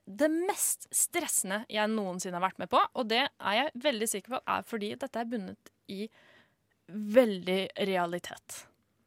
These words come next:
Ehm, Stephen King hadde jo en bilulykke, ehm, før han skrev denne boken,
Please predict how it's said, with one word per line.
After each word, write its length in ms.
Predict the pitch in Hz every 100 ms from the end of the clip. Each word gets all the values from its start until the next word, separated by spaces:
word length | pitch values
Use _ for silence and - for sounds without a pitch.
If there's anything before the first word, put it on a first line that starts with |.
| _ -
Ehm, 380 | 202 214 214 220
Stephen 340 | - 214 220
King 160 | 220 220
hadde 400 | 220 208 175 165
jo 140 | 202
en 160 | 226 196
bilulykke, 540 | 175 170 165 170 208 233 - _ -
ehm, 440 | 208 202 196 196 196 - -
før 340 | - 190 190
han 160 | 196 196
skrev 300 | - 175 170
denne 180 | 175 170
boken, 440 | 165 - 208 247